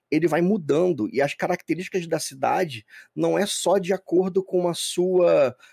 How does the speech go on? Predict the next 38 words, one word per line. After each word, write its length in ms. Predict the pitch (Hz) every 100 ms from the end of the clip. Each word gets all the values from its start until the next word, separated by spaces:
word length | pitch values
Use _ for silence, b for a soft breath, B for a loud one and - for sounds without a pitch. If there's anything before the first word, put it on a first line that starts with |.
| b
orientação, 720 | 160 170 175 165 156 - 170
não. 240 | 160 156 143
Tipo, 300 | - 127 123
se 80 |
você 180 | 139 -
é 40 | 131
true 260 | - 139
neutral, 640 | 120 143 156 135 123 120 113
se 140 | -
você 200 | 120 -
é 40 | 127
chaotic 360 | 107 123 - -
good, 360 | 113 120 143 127
não 140 | 135 151
é 40 |
só 180 | - 160
isso. 300 | 127 - - B B -
Tem, 140 | 160 - _ -
a, 240 | 131 -
algumas 360 | 143 143 190 175
coisas 260 | 175 170 165
na 100 | 160
cidade 320 | - 160 -
também 340 | 170 160 202
mudam 400 | 160 180 170 156
de 140 | 143 165
acordo 580 | - 151 185 185 139 - B B
com 120 | 156
as 100 | 156
escolhas 400 | 165 - 151 175
que 60 | -
você 160 | 160
faz 240 | 170 165 170
na 100 | 147
quest. 600 | - 147 147 - - - _ _ _ _ _ _ _ _ _ _ - 143
Ah, 180 | 135 - 139 -
por 120 | 180
exemplo, 400 | 175 165 151